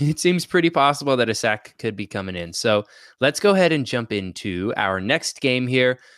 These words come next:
Now, this is another Sunday morning London game with the Baltimore Ravens at the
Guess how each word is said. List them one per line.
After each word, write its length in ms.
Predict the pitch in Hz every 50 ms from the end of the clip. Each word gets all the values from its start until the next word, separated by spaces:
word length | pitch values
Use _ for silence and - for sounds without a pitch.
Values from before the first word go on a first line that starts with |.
| _ _
Now, 160 | 127 123 123
this 180 | 123 151 170 -
is 120 | 175 139 151
another 720 | - 139 139 139 135 127 120 135 185 185 143 101 90 92
Sunday 500 | - - - 127 123 135 139 135 131 131
morning 520 | 123 113 107 107 110 107 107 104 101 98 95
London 420 | 101 104 113 104 107 104 101 95
game 400 | 95 98 95 98 95 95 98 95 - _ _ _ _ _ -
with 200 | 117 123 117 -
the 180 | 110 113 113
Baltimore 640 | 107 90 104 92 92 - - 104 85 92 90 90 87
Ravens 640 | 90 110 131 147 143 135 139 135 135 135 127 - - _ _ _ _ _ _ _ -
at 280 | 123 127 131 131 - - _ _ _ _ _ _ -
the 160 | 101 87